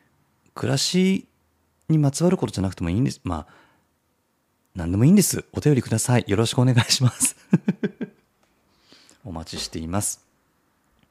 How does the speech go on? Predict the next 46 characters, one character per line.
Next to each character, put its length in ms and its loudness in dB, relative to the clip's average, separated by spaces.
さ 220 -4
あ、 60 -10
前 180 2
回 180 -2
も 320 -2
告 240 -10
知 120 -6
を 100 -2
さ 160 -8
せ 160 -6
て 120 -8
い 60 -8
た 100 -6
だ 80 -2
い 60 -6
た 100 -4
ん 60 -6
で 40 -8
す 140 -8
け 60 -20
れ 80 -14
ど 120 -16
も、 300 -4
六 260 -8
月 240 -4
に 80 -2
入 220 -4
り 80 2
ま 100 4
し 80 0
た 140 -6
ね。 160 -2
あ、 120 -4
今 120 2
日 60 -12
配 180 2
信 180 0
日、 180 -4
六 260 -6
月 260 0
一 200 -6
日 120 -4
じ 160 -2
ゃ 60 0
な 120 -4
い？ 60 -6